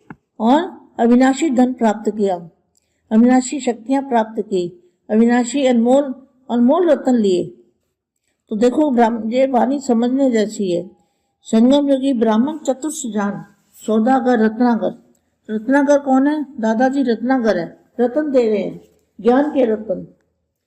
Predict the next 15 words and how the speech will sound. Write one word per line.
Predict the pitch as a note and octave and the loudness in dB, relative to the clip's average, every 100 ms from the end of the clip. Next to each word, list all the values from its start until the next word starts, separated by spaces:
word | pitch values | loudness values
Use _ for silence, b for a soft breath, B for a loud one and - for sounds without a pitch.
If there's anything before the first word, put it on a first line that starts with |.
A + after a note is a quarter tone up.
| _ _ | _ _
और | G#3+ G#3+ | -6 -2
सौदा | A#3 A#3+ D#4+ F4+ - - _ _ _ B3+ | 0 0 0 -4 -12 -20 _ _ _ 0
पुराना | B3+ B3+ C4+ C4+ | 2 4 2 -2
कचरा | B3+ B3+ B3+ | -6 -4 -4
पट्टी | B3 - B3 | -6 -6 -2
लेके | A3+ A3+ D4 F4+ G4 - _ _ _ _ _ _ _ | -2 -2 -4 -4 -6 -12 _ _ _ _ _ _ _
और | G#3+ A#3+ E4 D#4+ - _ _ _ _ _ _ _ _ _ _ - | 0 2 2 -4 -16 _ _ _ _ _ _ _ _ _ _ 0
अविनाशी | A#3+ C4 D#4+ G4+ E4 | 4 4 2 0 0
धन | C4 C4 | 0 0
देते | A#3+ G#3+ G#3+ | 0 -2 -2
हैं, | F3+ E3+ - _ _ _ _ _ _ _ _ | -10 -12 -20 _ _ _ _ _ _ _ _
अविनाशी | A3+ B3 C4+ C#4 D4 D4+ | 2 4 4 2 -2 -4
शक्तियां | B3 - C#4+ C#4+ | -6 -6 -6 -4
देते | B3+ G#3+ G#3 | -2 -4 -4
हैं। | F3+ F#3+ | -6 -8